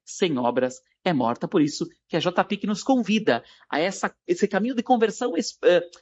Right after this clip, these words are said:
pessoal, mas ao mesmo tempo também comunitária, para que a gente possa, então, ter esse plano de vida e missão coerente, que é o,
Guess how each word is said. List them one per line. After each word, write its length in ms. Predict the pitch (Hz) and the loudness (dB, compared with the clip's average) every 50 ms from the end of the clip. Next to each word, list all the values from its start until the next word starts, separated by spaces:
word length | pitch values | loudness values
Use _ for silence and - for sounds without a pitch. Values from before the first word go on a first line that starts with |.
| _ _ _ | _ _ _
pessoal, 880 | - 262 247 - - - - 170 151 147 156 190 226 214 165 135 - - - _ _ _ _ | -2 0 0 0 -2 2 2 4 4 4 4 2 2 0 0 -2 -4 -8 -12 _ _ _ _
mas 240 | 160 185 180 - | 0 0 2 4
ao 80 | - 196 | 4 4
mesmo 260 | 190 214 202 202 196 | 4 2 -2 -4 -6
tempo 300 | 190 - 196 190 190 208 | 0 0 0 0 0 0
também 340 | 196 190 175 180 196 202 190 - _ _ _ _ | 0 0 0 0 -2 -4 -6 -8 _ _ _ _
comunitária, 800 | - 208 196 190 190 208 208 220 214 - - 147 147 151 151 151 | 4 6 6 6 6 2 0 0 -2 0 0 0 2 2 0 -2
para 140 | - - 151 | -2 -4 -2
que 80 | - | -2
a 40 | 151 | -2
gente 220 | 151 156 - - | -4 -4 -8 -10
possa, 380 | - - 139 135 143 143 - 156 | -4 0 2 2 2 0 -4 -8
então, 300 | 143 143 139 135 139 139 - _ _ _ _ | -6 -4 -2 -2 -2 -4 -6 _ _ _ _
ter 240 | - 170 160 156 147 | 4 4 4 6 4
esse 200 | 143 - - - | 0 -2 -4 -8
plano 320 | - - 143 147 143 147 | -2 2 2 2 2 2
de 80 | 135 135 | 0 -2
vida 440 | 117 110 131 143 147 151 156 151 - _ _ _ _ | -2 0 -2 -2 2 2 2 0 0 _ _ _ _
e 80 | 147 | -2
missão 440 | 151 151 147 143 - - 165 165 185 | 2 2 2 2 2 -2 -2 -2 0
coerente, 380 | 180 - 254 196 190 190 190 - | 2 2 2 2 2 0 -4 -4
que 100 | - 262 | -2 -2
é 60 | 320 | -2
o, 60 | 370 | -2